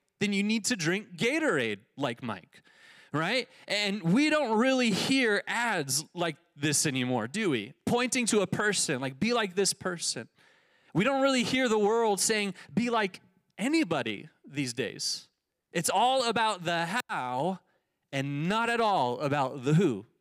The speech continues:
And what you'll notice about all of these hows that we hear in our world today are that they're all different. And oftentimes they're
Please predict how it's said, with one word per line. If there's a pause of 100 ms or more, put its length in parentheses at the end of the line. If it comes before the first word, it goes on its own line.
(920)
And
what
you'll
notice
about
all
of
these
hows
that
we
hear
in
our
world
today (280)
are
that (220)
they're
all
different. (440)
And
oftentimes
they're